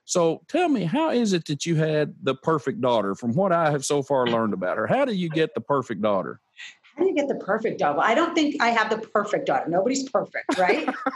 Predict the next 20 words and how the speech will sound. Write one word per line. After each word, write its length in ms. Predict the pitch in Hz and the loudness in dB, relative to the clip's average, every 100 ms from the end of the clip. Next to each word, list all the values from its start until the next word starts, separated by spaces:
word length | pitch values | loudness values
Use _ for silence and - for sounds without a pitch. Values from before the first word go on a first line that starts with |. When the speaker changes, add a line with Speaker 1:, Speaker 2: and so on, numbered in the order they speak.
| - 247 | -2 2
Speaker 2:
But 220 | 247 262 | 2 4
what 100 | 262 | 4
I 200 | 254 254 | 2 2
will 260 | 302 403 | 2 4
say 400 | 440 - 277 233 | 2 2 2 4
about 300 | 233 226 226 | 2 2 2
my 160 | 226 226 | 2 2
Annika, 580 | 214 208 180 - 131 - | 2 0 0 -2 -4 -2
who 140 | 185 | 0
is 160 | 190 180 | 0 0
just 420 | 208 208 - - - | 0 0 -2 -6 -4
amazing 440 | 190 190 190 190 185 | 0 0 0 0 0
and 100 | 175 | 0
going 220 | 180 180 | 0 0
off 140 | 170 | -2
to 80 | 160 | -4
college 420 | - 160 156 - | -2 0 0 -4
this 200 | 151 147 | -6 -6
fall, 420 | - 139 127 117 - - _ _ _ | -2 -2 0 -2 -6 -20 _ _ _
um, 500 | 196 190 185 170 165 | 0 0 0 -4 -6